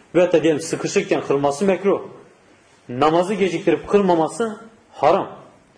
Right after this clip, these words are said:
Haramla mekruh çatıştığı zaman neyi alacağız? Ha, haramdan sakınmak lazım o zaman. O halde vakit çık-, bakın dikkat edin. Vakit sıkışırken, vakit daha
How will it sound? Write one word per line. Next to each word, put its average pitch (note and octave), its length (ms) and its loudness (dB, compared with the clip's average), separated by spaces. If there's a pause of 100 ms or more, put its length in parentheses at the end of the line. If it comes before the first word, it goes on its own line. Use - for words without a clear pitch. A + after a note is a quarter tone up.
(460)
Haramla G3 420 2
mekruh E3+ 500 -2
çatıştığı C#3+ 400 0
zaman C3 260 -2
neyi A#2+ 120 -2
alacağız? B2+ 380 -2 (760)
Ha, A#2+ 260 0
haramdan C3+ 400 0
sakınmak B2 560 -4
lazım G2 220 -4
o F#2+ 60 -6
zaman. F2+ 220 -16 (560)
O F3 140 4
halde C#3+ 300 0
vakit C#3+ 300 -6 (160)
çık-, - 260 -12
bakın B2 200 0
dikkat E3 280 2
edin. F#3+ 100 -6 (600)
Vakit F3 480 0 (360)
sıkışırken, D3 800 -4 (680)
vakit D3 460 0
daha F3+ 440 -2